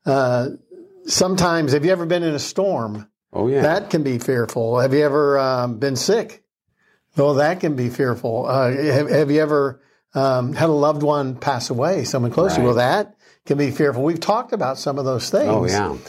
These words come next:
Speaker 1: And, uh, yes, there are things that could really bring fear into our lives. But as we focus on the hope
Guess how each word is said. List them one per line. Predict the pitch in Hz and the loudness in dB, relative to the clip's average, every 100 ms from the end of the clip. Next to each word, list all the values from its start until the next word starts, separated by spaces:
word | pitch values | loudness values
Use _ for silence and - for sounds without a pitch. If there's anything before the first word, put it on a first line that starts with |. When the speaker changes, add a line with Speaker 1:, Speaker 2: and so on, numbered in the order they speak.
| - _ | -20 _
Speaker 1:
And, | - 160 160 156 147 | 0 2 2 2 2
uh, | 143 139 135 139 151 _ - | 2 2 -2 -4 -10 _ -6
yes, | 208 165 240 262 - | 0 2 4 2 0
there | 170 | 2
are | 175 156 | 2 2
things | - 180 196 165 131 | 0 -2 0 -2 2
that | 143 143 - - _ | 0 0 -6 -20 _
could | - 139 | -2 0
really | 131 185 196 | 2 2 0
bring | 123 139 175 214 | 0 0 2 -2
fear | 170 - 185 190 | -2 0 0 0
into | 151 139 | 0 2
our | 131 | 2
lives. | 135 165 190 147 147 143 - _ _ - - - - | 2 2 0 -2 -4 -6 -10 _ _ -20 -20 -20 -6
But | - 170 | 0 2
as | 165 135 | 2 2
we | 147 | 0
focus | 127 202 233 214 - | 2 0 0 -2 -2
on | 170 151 | 0 0
the | 139 | 0
hope | 120 - 233 214 - | -2 0 0 0 -4